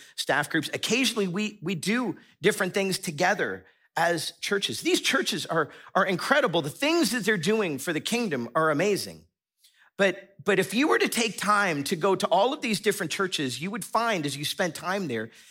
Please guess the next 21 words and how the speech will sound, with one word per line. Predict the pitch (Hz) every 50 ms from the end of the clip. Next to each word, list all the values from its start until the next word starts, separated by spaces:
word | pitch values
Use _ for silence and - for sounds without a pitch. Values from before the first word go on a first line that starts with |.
| - - _
that | 160 - - -
every | 202 226 220 247 247 220
one | 165 160 185 214 233 180 120 104
has | - - 156 180 170 -
kind | - - - 170 170 190 196
of | 175 - - - - _ _ _ _ _ _ _ _ _ - -
a | 156 151
unique | 123 123 139 196 220 226 214 202 196 190 180 190 - - _ _ _ _
flavor | - - - - 208 220 202 170 - - 67 58 - - _ _ _ _ _ _ _ _ _ _ _ _ _ _ -
of | 165 165 143 147
the | 175
way | 147 160 165 170 190
that | 175 175 170
they | - 165 156
go | 143 165 156
about | 156 147 160 151 151 151 -
doing | 175 202 175 95
things. | - - - - - - - - - - _ _ _ _ _ _ _ _ _ _ _ -
And, | 165 170 165 165 160 160 180
uh, | 180 170 160 156 151 147 147 - - _ _ -
and, | 180 180